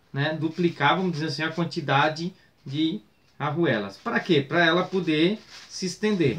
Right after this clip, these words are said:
certo? Então, até o nove, então,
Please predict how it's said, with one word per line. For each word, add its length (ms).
certo? 500
Então, 300
até 640
o 120
nove, 400
então, 480